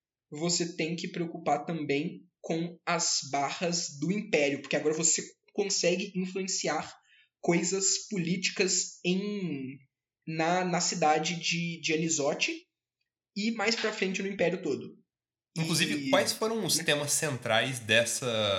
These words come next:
Speaker 2: é, de, desse conflito pra vocês com o Império?
Speaker 1: Cara,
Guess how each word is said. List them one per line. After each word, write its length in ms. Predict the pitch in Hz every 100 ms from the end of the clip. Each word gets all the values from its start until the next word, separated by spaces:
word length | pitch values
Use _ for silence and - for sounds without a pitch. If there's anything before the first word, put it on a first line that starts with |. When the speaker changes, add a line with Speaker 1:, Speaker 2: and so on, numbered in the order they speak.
| 90 87 92 95
Speaker 2:
é, 200 | 101 90
de, 160 | 104 113 117
desse 600 | 113 123 - 104 95 92 - -
conflito 480 | - 135 - 120 107
pra 120 | 113
vocês 380 | 101 101 - 98
com 180 | - 117 117
o 20 |
Império? 480 | 110 110 90 85 85 _ _
Speaker 1:
Cara, 340 | 190 139 -